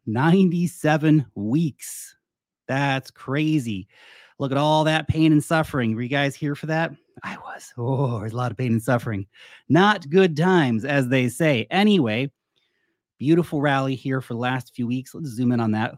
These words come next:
Get just a feeling of those nice green candles. Look at that. That chart pattern, bullish chart pattern. Candle pattern, that is. Breaking past resistance,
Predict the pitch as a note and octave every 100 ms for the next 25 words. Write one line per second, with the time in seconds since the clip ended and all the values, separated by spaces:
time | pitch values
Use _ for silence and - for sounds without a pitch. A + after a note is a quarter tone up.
0 | _ _ _ _ - D#3+ A2 A#2 - -
1 | - C#3+ D#3 C3 A2+ A2+ G#2+ A#2 B2+ C#3
2 | B2+ G2+ - A#2+ C#3 C#3 B2+ - B2+ B2+
3 | A#2+ B2+ A2+ G2 - _ _ _ _ _
4 | _ _ _ _ _ _ _ _ _ _
5 | _ _ _ _ - C3 - B2+ A2+ -
6 | A2+ A#2+ E3+ F3 _ - A2+ B2+ - -
7 | - G#2+ G2 F#2 _ _ F3 - - -
8 | - _ _ _ _ _ _ _ - F3+
9 | A2 A2+ G#2 - F2+ A2 G2 F#2+ - _
10 | _ _ _ _ _ _ _ _ _ _
11 | _ - C#3 C#3 B2+ A#2 A#2+ G#2+ G#2+ F#2+
12 | G2 C3 C3+